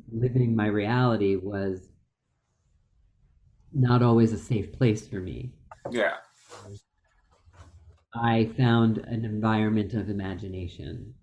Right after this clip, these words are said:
Speaker 1: where I could really exercise my imagination and be welcomed to do so, and be, and be different, and being different was okay, and being different was celebrated.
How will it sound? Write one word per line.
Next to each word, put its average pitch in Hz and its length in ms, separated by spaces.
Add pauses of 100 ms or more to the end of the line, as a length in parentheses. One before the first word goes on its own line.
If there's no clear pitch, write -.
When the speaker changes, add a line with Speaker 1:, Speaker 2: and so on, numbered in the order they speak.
Speaker 1:
where 101 360
I 104 100
could 95 280
really 104 500
exercise 82 520
my 95 80
imagination 90 680
and 107 220
be 110 180
welcomed 107 540 (560)
to 117 60
do 104 220 (120)
so, 87 400
and 98 200
be, 101 420 (380)
and 123 160
be 135 140
different, 123 640 (100)
and 110 160
being 107 300
different 110 500
was 98 280
okay, 90 840
and 113 320
being 131 240
different 120 320
was 98 160
celebrated. 92 760